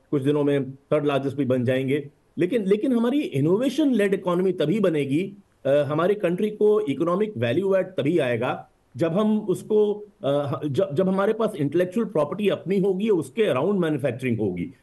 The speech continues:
वो बहुत जरूरी है। मैं एक छोटा सा आप, आपको एग्जांपल दूं, एप्पल iPhone,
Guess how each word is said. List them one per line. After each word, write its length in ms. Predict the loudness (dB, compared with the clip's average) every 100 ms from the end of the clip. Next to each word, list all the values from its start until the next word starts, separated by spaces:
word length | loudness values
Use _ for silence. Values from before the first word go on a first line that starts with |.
| _
वो 120 | 2 4
बहुत 260 | 4 2
जरूरी 320 | 4 4 2
है। 220 | 0 -2 -6 _ _ 0
मैं 100 | 0
एक 140 | 2
छोटा 220 | 0 2
सा 120 | 0 0
आप, 160 | 0 -2
आपको 200 | 0 0
एग्जांपल 400 | 2 0 0 0
दूं, 140 | 0
एप्पल 560 | 0 -2 0 0 0 -2
iPhone, 300 | -2 -2